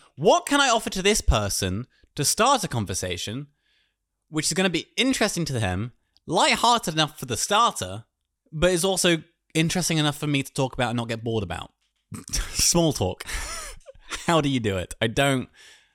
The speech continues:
I don't know. I don't know. I'd love to hear about a friend's art, though. I think you underestimate how interesting it might be. Maybe. I also, I also, I don't really like talking about myself too much. I don't,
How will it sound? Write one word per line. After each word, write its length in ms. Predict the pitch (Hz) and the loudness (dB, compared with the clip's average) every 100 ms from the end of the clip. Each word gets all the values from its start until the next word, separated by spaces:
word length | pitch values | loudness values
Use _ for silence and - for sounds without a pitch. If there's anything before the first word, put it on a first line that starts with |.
| _ _ _ _ - | _ _ _ _ -2
I 100 | 123 | -2
don't 480 | 120 139 135 131 - | 2 4 4 2 -2
know. 340 | 95 90 87 - - - - - - - - - - - | -4 -2 -4 -8 -8 -8 -10 -12 -14 -18 -20 -20 -20 -8
I 80 | 113 | -6
don't 360 | 110 113 107 - | -4 -2 -4 -6
know. 260 | 85 71 98 _ _ _ _ _ _ _ _ | -12 -12 -14 _ _ _ _ _ _ _ _
I'd 140 | 123 120 | -4 -2
love 160 | 143 | -2
to 60 | 143 | -2
hear 100 | 151 | -2
about 200 | 147 135 | 0 -2
a 40 | |
friend's 280 | - 135 147 - | -4 -6 -6 -2
art, 200 | 113 131 | -2 -2
though. 180 | 147 190 180 _ _ _ _ _ _ | -6 -8 -16 _ _ _ _ _ _
I 40 | - | -12
think 160 | 123 | -8
you 60 | 107 | -6
underestimate 520 | 110 104 110 - 107 | -6 -4 -6 -6 -8
how 120 | 104 | -8
interesting 340 | 104 104 104 107 | -8 -10 -12 -10
it 60 | |
might 140 | 95 92 | -8 -8
be. 140 | 117 - - _ | -10 -14 -20 _
Maybe. 500 | 240 247 180 107 101 _ _ _ | -4 -2 0 -2 -4 _ _ _
I 60 | 139 | -2
also, 320 | 160 175 170 | -2 0 0
I 200 | 127 151 | 0 0
also, 280 | 170 160 135 _ - | -2 -4 -8 _ -10
I 120 | 127 | -6
don't 300 | 139 143 - | -4 -6 -6
really 200 | 117 107 | -8 -6
like 260 | 101 101 | -6 -6
talking 320 | - 107 104 101 | -8 -10 -8 -8
about 280 | 98 92 | -6 -8
myself 400 | 95 87 - - | -8 -10 -10 -14
too 120 | - - | -14 -16
much. 340 | - - - _ _ _ _ _ - | -16 -18 -20 _ _ _ _ _ -10
I 100 | 95 | -6
don't, 300 | 120 113 | -4 -6